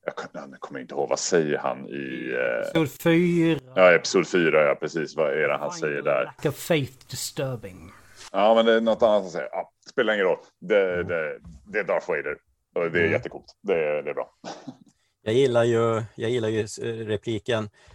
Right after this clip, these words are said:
Speaker 3: "What will you do when they catch you? What will you do if they break you? If you continue to fight, what will you become?" Det, den, den scenen är så mycket gråskala för mig.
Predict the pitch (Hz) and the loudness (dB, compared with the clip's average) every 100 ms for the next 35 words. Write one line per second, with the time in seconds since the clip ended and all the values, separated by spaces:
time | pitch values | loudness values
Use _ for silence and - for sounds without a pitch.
0 | - _ _ 120 147 - 151 147 151 147 | -20 _ _ 0 0 0 -4 -2 -2 0
1 | 135 113 104 95 107 101 - 101 90 - | 0 0 -2 -2 -2 -2 0 -2 -2 -6
2 | 101 90 90 92 _ _ _ 127 123 139 | -8 -8 -16 -20 _ _ _ -2 0 0
3 | 135 123 131 131 113 - 107 - 123 110 | 0 0 -2 -2 -4 -2 -4 -2 -2 -2
4 | - 95 78 _ _ - 101 139 - 135 | -4 -10 -10 _ _ -10 -6 -4 -2 -2
5 | 123 135 135 117 - 120 90 - 104 - | -2 -2 -2 -4 0 0 0 -4 -6 -4
6 | 104 104 95 98 123 101 101 - - - | -6 -4 -6 -2 -2 -2 -6 -20 -20 -4
7 | 123 135 123 123 139 131 - 135 151 151 | 2 2 2 0 0 -2 -4 -2 0 2
8 | 151 127 123 123 117 117 131 113 - 160 | 2 0 -2 -6 -6 0 2 2 2 2
9 | 95 - 90 87 95 | 2 -2 -6 -6 -8